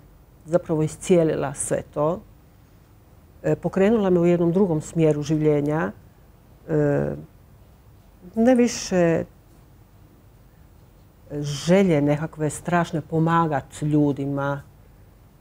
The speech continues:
ali ljudi sami dolaze. Bavim se, eto, e, duhovnim iscjeljivanjem. I jednostavno kad, e,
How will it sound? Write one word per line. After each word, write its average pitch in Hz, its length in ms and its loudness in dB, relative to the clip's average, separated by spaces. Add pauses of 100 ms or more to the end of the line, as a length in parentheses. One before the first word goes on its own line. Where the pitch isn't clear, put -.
(600)
ali 180 100 2
ljudi 190 280 2
sami 208 440 0
dolaze. 147 580 -4 (1040)
Bavim 143 360 -4
se, - 220 -6
eto, 117 320 -8 (1600)
e, 143 480 2 (260)
duhovnim 147 440 0
iscjeljivanjem. 151 840 0 (3750)
I 165 80 0
jednostavno 185 580 2
kad, 160 300 -4
e, 151 400 0